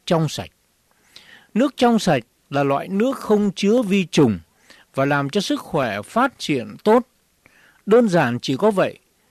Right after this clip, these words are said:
nhưng hàng tỷ người trên thế giới không có được những căn bản về nước sạch. Kết quả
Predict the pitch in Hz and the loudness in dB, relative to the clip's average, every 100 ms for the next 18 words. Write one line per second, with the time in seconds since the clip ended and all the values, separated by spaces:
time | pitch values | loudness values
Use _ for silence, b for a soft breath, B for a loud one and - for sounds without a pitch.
0 | _ 190 220 180 131 117 143 113 127 143 | _ -2 2 2 0 0 0 0 -2 0
1 | 131 113 202 196 220 208 185 185 240 - | 0 0 -2 0 -2 0 2 2 0 -6
2 | b b - 208 208 196 175 185 220 214 | b b -6 0 0 -2 0 2 2 0
3 | 127 113 170 202 196 190 175 113 92 101 | -2 -4 -8 -6 -2 2 2 0 -4 -14
4 | _ 123 123 104 135 220 - 113 - _ | _ -8 -6 -4 -4 -4 -4 -6 -8 _
5 | b b b b b 247 269 - 151 113 | b b b b b -2 -2 0 0 0
6 | 98 92 | -2 -8